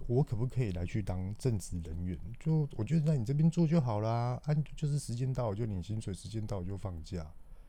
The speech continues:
可是后来你知道发生什么事吗？后来发现就是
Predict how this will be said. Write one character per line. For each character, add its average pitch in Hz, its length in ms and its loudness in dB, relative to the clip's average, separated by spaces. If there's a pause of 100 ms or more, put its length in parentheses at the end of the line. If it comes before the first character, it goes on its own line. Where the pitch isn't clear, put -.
(400)
可 123 60 0
是 151 120 6
后 175 180 4
来 101 120 2
你 87 80 -2
知 90 60 0
道 101 100 2
发 98 160 -2
生 98 80 0
什 - 120 -6
么 78 100 -6
事 90 260 -6
吗？ 78 260 -10 (960)
后 175 160 2
来 123 120 4
发 127 220 2
现 131 460 0 (120)
就 123 140 -2
是 107 260 0